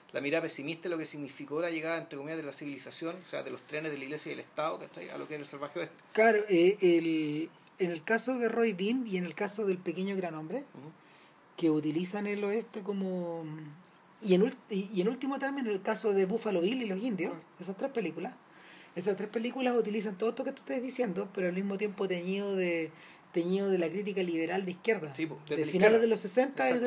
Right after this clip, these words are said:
Speaker 2: del, y de principios de los setenta. Eh, es una reelaboración de todo ese mundo.
Speaker 1: Sí.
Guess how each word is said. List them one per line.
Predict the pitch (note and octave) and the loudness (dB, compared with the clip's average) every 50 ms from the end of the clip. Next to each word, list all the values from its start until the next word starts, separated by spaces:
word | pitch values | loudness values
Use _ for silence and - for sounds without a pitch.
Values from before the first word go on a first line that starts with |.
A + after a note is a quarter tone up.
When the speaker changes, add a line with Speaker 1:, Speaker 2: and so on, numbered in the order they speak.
| A#3+ | 0
Speaker 2:
del, | A#3 A3 | -2 -4
y | G3+ | -4
de | F#3 F#3+ F#3+ F#3 | -4 0 0 0
principios | F3+ F#3 F3+ F3+ A3+ G#3+ A#3+ | 0 -2 -4 -4 -4 -4 -2
de | A#3 | -2
los | B3 A#3 | -2 -2
setenta. | - A#3+ A3+ B3 G3 F3+ - D#3+ D3 - - - - - - - B2+ - - - - - - | -2 -2 -4 -4 -6 -6 -10 -14 -16 -18 -20 -20 -20 -20 -20 -20 -20 -20 -20 -20 -18 -6 2
Eh, | E3+ D#3+ D#3 D#3 D3+ D3+ D#3 D3+ D3+ D3+ D#3+ F3+ F#3 G#3+ | 6 8 8 10 10 8 8 8 8 6 6 4 8 8
es | G#3+ G#3 | 8 8
una | A#3 A#3 A#3+ A#3+ | 8 6 4 4
reelaboración | A#3 A#3+ A#3 A#3 A#3 A3+ G#3+ G#3 F#3 F#3 F#3 - A#3+ B3+ C4 | 4 4 4 6 6 6 6 4 4 2 2 2 2 2 2
de | C#4 | 2
todo | C4+ C#4 C#4 C#4+ | 2 2 2 2
ese | C4+ C#4 C#4 | 2 0 -2
mundo. | C4+ C#4 B3 F#3 D#3 C#3+ - - | -2 -2 -2 -2 -2 -4 -6 -8
Speaker 1:
Sí. | D3+ | -16